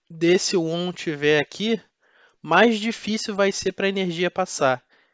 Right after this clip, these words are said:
Isso faz com que você evite que as coisas superaque-, os componentes superaqueçam.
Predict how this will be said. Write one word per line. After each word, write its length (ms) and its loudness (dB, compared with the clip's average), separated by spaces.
Isso 380 -4
faz 320 0
com 180 -10
que 720 -4
você 440 2
evite 360 -4
que 120 -6
as 100 -8
coisas 500 -6
superaque-, 720 -2
os 120 -8
componentes 520 -4
superaqueçam. 800 -4